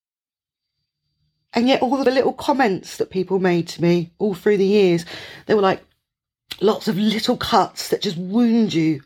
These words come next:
and wound your soul." Um,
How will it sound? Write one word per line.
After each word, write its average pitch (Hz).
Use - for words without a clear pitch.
and 190
wound 202
your 185
soul." 185
Um, 240